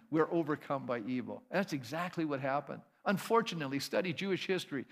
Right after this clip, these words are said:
seventy A D. You know, they rebelled against Rome from sixty-six to seventy-three A D, and they were totally <laughs> annihilated. They were really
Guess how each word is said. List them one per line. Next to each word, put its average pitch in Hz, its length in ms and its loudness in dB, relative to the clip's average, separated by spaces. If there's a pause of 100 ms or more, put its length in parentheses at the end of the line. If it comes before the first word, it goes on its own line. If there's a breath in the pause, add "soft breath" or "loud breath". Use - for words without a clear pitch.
(180 loud breath)
seventy 170 520 4
A 170 160 4
D. 143 240 0
You 127 120 2
know, 147 140 0
they 139 120 2
rebelled 139 380 2
against 151 320 -2
Rome 156 200 -2
from - 160 -8
sixty-six - 680 -6
to - 80 -12
seventy-three 143 640 0
A 139 140 2
D, 151 180 -2
and 190 100 -2
they 160 60 -4
were 147 140 -2
totally 190 360 -4
<laughs> 180 140 -4
annihilated. 190 580 -2 (460 loud breath)
They 202 100 4
were 175 160 4
really 170 480 4